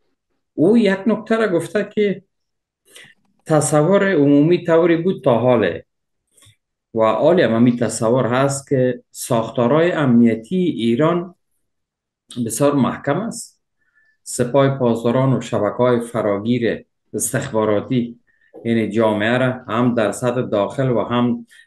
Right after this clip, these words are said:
مجامع ایرانیان در بیرون از کشور تحت نظارت و کنترل دارند.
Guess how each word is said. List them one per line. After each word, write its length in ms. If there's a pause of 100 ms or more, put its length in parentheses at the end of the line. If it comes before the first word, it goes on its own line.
(160)
مجامع 880 (1080)
ایرانیان 840
در 220
بیرون 400
از 180
کشور 460
تحت 260
نظارت 600
و 60
کنترل 640
دارند. 400